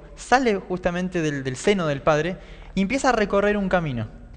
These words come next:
Un camino que lo lleva cada vez más bajo, más bajo, y cae allá en, en, en la oscuridad, vuelve a brillar en su corazón, en su mente, la luz. Entonces, ¿qué es lo que hace? "Vuelvo a mi padre".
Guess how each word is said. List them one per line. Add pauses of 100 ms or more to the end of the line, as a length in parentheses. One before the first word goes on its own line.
(320)
Un
camino
que
lo
lleva
cada
vez
más
bajo,
más
bajo,
y
cae
allá
en,
en,
en
la
oscuridad, (480)
vuelve
a
brillar
en
su
corazón,
en
su
mente,
la
luz. (600)
Entonces, (120)
¿qué
es
lo
que
hace?
"Vuelvo
a
mi
padre".